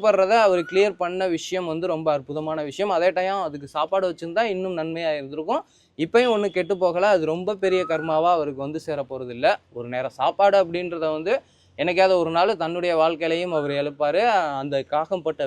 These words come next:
வேதனையை தானும் அனுபவிப்பாரு. But அதே டைம் அந்த காகத்துக்கு வரக்கூடிய தீய கர்மாவையும் அவர் வந்து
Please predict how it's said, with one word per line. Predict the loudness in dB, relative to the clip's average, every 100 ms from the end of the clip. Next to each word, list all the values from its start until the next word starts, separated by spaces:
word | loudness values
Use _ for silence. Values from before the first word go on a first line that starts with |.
| -2
வேதனையை | -4 -4 -4 -2 -2 -4
தானும் | -4 -6 -6 -6
அனுபவிப்பாரு. | -6 -10 -8 -4 0 2
But | 2 0 _ _ _ -6 4
அதே | 4 6
டைம் | 2 0
அந்த | -2 -2
காகத்துக்கு | -2 0 0 -2 0 0
வரக்கூடிய | 0 -2 -2 -2 -4
தீய | -4 -2
கர்மாவையும் | -4 -2 -4 -4 -6 -6 -6
அவர் | -6 -6
வந்து | -4